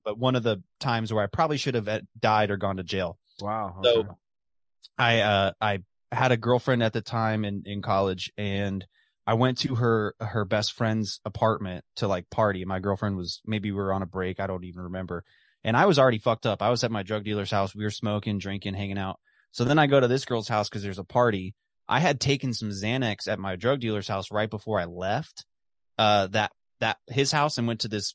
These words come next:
Speaker 1: party, and I hung out at the party. I fucked my girlfriend's best friend.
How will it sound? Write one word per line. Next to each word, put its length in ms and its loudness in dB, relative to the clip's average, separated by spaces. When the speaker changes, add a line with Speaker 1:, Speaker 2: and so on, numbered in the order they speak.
Speaker 1:
party, 380 0
and 120 0
I 40 2
hung 160 0
out 40 0
at 40 0
the 80 -4
party. 360 0
I 120 -6
fucked 460 -6
my 220 0
girlfriend's 480 0
best 300 -2
friend. 440 -6